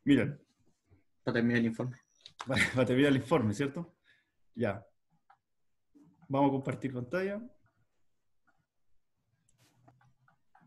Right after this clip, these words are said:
Speaker 1: Entonces, bueno, yo a, a todo esto... Eh, eh,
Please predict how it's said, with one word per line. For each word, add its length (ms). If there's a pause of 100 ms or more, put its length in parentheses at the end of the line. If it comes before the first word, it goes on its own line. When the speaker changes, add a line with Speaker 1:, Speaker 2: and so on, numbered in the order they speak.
(1160)
Speaker 1:
Entonces, 580
bueno, 240
yo 240 (340)
a, 180
a 80
todo 100
esto... 500
Eh, 480 (760)
eh, 580